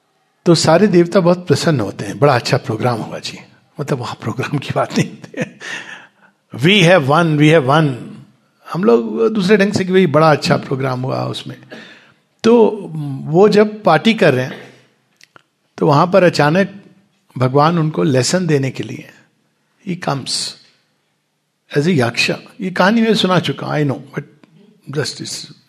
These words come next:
it's worth listening again and again। तो वो, म-, उनका कोई एंट्री नहीं, वो कोई देवताओं में नहीं आए, वो कोई, उनका कोई स्थान नहीं था। मतलब whole thing,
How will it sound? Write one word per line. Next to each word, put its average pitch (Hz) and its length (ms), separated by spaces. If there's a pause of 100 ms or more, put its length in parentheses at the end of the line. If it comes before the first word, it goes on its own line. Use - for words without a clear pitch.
(100)
it's 143 200
worth 180 300
listening 156 480
again 123 260
and 113 80
again। - 440 (960)
तो 175 100
वो, 196 480 (300)
म-, 123 600 (1120)
उनका 214 260
कोई 226 200
एंट्री 165 340
नहीं, 190 200
वो 160 180
कोई 165 460 (140)
देवताओं 147 520
में 185 120
नहीं 180 180
आए, 170 180
वो 160 160
कोई, 180 580
उनका 185 280
कोई 226 180
स्थान 208 320
नहीं 220 140
था। 156 280
मतलब 147 380
whole 190 300
thing, 220 320